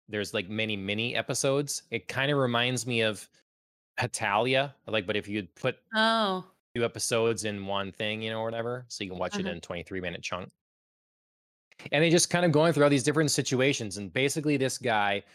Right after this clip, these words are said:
Speaker 1: was a, just the general setup. Our protagonist was a renowned member of the Yakuza, and, uh, he has a nickname, and he's feared and everything, and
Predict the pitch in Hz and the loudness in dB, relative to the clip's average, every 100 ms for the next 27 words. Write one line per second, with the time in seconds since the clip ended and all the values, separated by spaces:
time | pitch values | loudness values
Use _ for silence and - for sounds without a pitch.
0 | _ - 110 101 120 110 107 101 98 _ | _ -4 -4 -2 -2 0 0 0 -4 _
1 | _ _ _ - 131 - 107 87 _ _ | _ _ _ -6 -6 -4 -8 -10 _ _
2 | _ - 139 131 135 - 113 87 - _ | _ -2 0 2 2 0 0 0 -4 _
3 | _ _ _ _ _ _ _ _ - 107 | _ _ _ _ _ _ _ _ -2 0
4 | 107 - _ _ - 117 135 135 139 143 | 0 -4 _ _ -14 -2 2 2 2 0
5 | 139 - 123 107 113 113 113 110 - - | -2 -10 -6 0 2 4 2 0 -6 -8
6 | 117 110 104 104 104 110 110 110 113 120 | -4 -2 0 -2 -4 -4 -4 -2 0 0
7 | 117 117 117 117 107 95 104 101 104 101 | -2 0 0 -2 -4 -4 -2 2 0 0
8 | 92 90 80 95 _ _ _ _ - - | -6 -6 -6 -8 _ _ _ _ -12 -8
9 | 98 98 98 98 - _ _ _ _ - | -6 -6 -8 -10 -12 _ _ _ _ -6
10 | - 90 87 85 107 98 98 143 143 135 | 0 2 2 0 0 -2 0 0 2 2
11 | 131 127 123 101 95 - 117 107 104 98 | 2 2 0 -2 -4 -4 -2 0 0 0
12 | 98 95 - 87 85 90 95 92 90 | -4 -6 -6 -6 -6 -8 -8 -8 -10